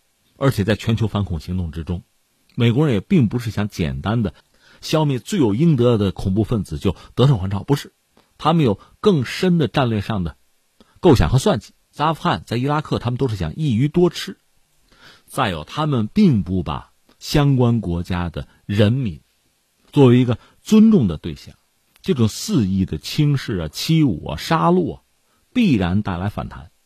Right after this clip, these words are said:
而某些恐怖分子、极端组织之所以能够生存下来，和美国人这种态度、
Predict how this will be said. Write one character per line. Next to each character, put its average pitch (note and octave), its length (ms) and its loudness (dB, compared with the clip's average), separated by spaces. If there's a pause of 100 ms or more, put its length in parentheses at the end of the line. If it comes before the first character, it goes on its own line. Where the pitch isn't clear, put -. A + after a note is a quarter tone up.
(840)
而 F3+ 180 4
某 G#2 260 4
些 C#3 220 -2 (180)
恐 G2+ 340 2
怖 D#3+ 220 6
分 G#2 220 -2
子、 D#2 160 -8
极 D#3 280 -2
端 D3+ 260 2
组 C#2+ 200 -10
织 F#2+ 120 -10
之 - 280 -4
所 G3 120 2
以 F3+ 60 4
能 C3+ 140 2
够 D#3+ 100 0
生 G3+ 280 0
存 A2+ 200 -2
下 G#2 140 -4
来， E2 160 -6 (120)
和 D#3 140 0
美 G2+ 200 2
国 F#2+ 100 2
人 A#2 100 0
这 C3+ 80 -4
种 F2+ 160 -2
态 E3+ 360 -4
度、 - 160 -16